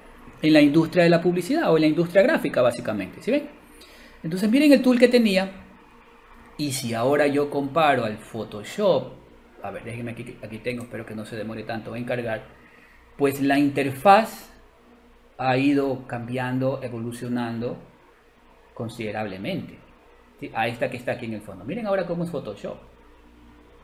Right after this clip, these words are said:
Vamos a hacer aquí de nuevo. Y listo. Entonces por acá está el tools, ¿sí? Una serie de menú, una serie de paneles, versus esto.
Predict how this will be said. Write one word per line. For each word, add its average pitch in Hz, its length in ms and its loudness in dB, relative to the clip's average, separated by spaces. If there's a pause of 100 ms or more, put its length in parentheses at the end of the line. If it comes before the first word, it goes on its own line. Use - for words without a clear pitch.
(1080)
Vamos - 160 -20
a 110 40 -14
hacer 113 180 -14
aquí 110 180 -16
de 110 80 -12
nuevo. 165 480 -6 (2250)
Y 110 120 -12
listo. 90 320 -16 (100)
Entonces 131 320 -12
por 127 140 -2
acá 185 160 -4
está 208 160 -8
el 180 120 -6
tools, 113 360 -8 (640)
¿sí? 196 120 -16
Una 127 160 -10
serie 139 240 -6
de 127 120 -2
menú, 120 460 -6 (1500)
una 117 160 -10
serie 127 220 -2
de 123 100 -4
paneles, 117 800 -6 (920)
versus 113 600 -8 (1300)
esto. - 240 -8